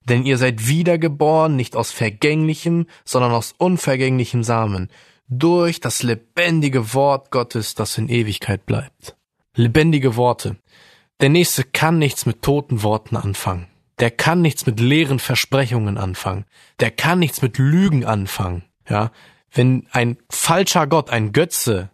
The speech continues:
dir sagt, im nächsten Leben wirst du als besserer Mensch aufwachen, oder sagt, es gibt kein Leben nach dem Tod, dann ist es eine Lüge und es sind tote Worte. Die werden dir gar nichts bringen.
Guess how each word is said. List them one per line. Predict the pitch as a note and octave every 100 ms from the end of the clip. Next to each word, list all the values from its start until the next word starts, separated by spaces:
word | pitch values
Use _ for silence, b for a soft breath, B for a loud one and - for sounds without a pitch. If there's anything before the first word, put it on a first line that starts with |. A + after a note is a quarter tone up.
| _ _ -
dir | B2
sagt, | A2 D3 D#3 - -
im | B2+ B2+ A#2+
nächsten | D3+ - -
Leben | A#2+ D3+ E3 A#2 F#2+ - _ _
wirst | - C3+ - -
du | C3+ B2+ B2 A2 _ _
als | B2 A#2+ - - - - - _
besserer | - C3 F3 - E3+ D#3+
Mensch | E3 E3+ -
aufwachen, | A#2 G#2 G#2 G2 - - _ _ -
oder | C3 C3 A#2+ A#2 B2
sagt, | A#2 A2 - -
es | G#2+ -
gibt | - - -
kein | C3+ B2+
Leben | B2 A#2
nach | A2 G#2
dem | - G2
Tod, | - A2 A2+
dann | B2+
ist | B2+
es | B2+
eine | A#2+ A#2+
Lüge | A#2 B2+ E3 E3+ F#3
und | B2+ G#2+
es | G2+
sind | A2 -
tote | - E3 D3+ C#3
Worte. | D3+ C#3+ G#2+ b b b b b -
Die | A2
werden | C3+ C#3
dir | C3
gar | - E3 E3+ E3+
nichts | E3+ C3 -
bringen. | - D3 A#2+ F#2